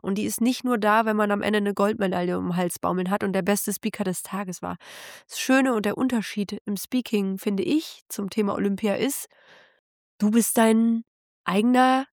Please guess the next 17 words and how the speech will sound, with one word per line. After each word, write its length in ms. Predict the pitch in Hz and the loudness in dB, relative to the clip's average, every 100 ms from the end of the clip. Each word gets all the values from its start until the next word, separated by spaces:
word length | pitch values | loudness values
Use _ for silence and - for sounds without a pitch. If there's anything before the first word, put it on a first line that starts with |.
| _ _ _ _ _ | _ _ _ _ _
Held 280 | - 254 285 | 2 4 4
mit 120 | 208 196 | 2 2
deinen 220 | 180 175 | 0 0
eigenen 540 | 190 214 247 247 202 | 2 2 4 2 2
Worten, 380 | 196 233 - 247 | 4 4 2 -4
du 80 | 196 | -4
bist 220 | 180 - | -4 -2
ganz 220 | 214 254 | 0 0
anders 300 | - 262 262 | 0 0 0
als 180 | - 208 | -2 -4
alle 240 | - 185 - | -2 -2 -2
anderen 240 | 233 247 | 0 0
und 120 | 220 | 0
es 160 | 190 - | -4 -4
gibt 260 | 285 - - | -6 -4 -4
im 100 | 220 | -4
Speaking 500 | - 269 269 262 | -2 -4 -4 -4